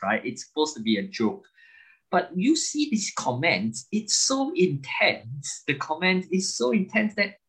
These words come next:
I asked one of my friends in the group chat, I said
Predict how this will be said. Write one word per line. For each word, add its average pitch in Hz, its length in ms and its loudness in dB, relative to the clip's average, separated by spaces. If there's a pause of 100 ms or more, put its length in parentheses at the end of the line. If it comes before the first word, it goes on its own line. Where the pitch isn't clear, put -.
(160)
I 208 140 0
asked 269 300 2
one 226 140 4
of 196 60 2
my 165 240 4
friends 156 300 2
in 151 100 -2
the 143 80 0
group 175 300 2
chat, - 180 2
I 131 80 2
said - 240 2